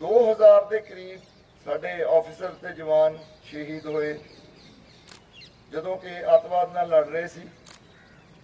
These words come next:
ਉਹ ਦਿਨ ਜਿਹੜੇ ਪੁਰਾਣੇ ਪੁਲਿਸ ਅਫਸਰ ਨੇ ਉਹ ਜ਼ਰੂਰ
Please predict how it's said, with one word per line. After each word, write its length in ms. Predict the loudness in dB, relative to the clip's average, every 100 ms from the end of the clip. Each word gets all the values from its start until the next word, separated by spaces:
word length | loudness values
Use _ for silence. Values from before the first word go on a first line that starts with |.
| _ _ _ _ _ -20 _ _ _ -20 _ _ _ _ -14
ਉਹ 140 | -8 -8
ਦਿਨ 420 | -8 -10 -12 -16 -20 -20 -20 -20 _ -20 -20 _ _ _ _ _ _ _ _ _ _ _ _ _ _ _ _ _ _ -20 -16
ਜਿਹੜੇ 180 | -12 -12
ਪੁਰਾਣੇ 400 | -4 0 2 0
ਪੁਲਿਸ 360 | -4 -16 -6
ਅਫਸਰ 380 | -2 -2 -4 -12
ਨੇ 160 | -10 -12
ਉਹ 140 | -12
ਜ਼ਰੂਰ 320 | -14 -16 -18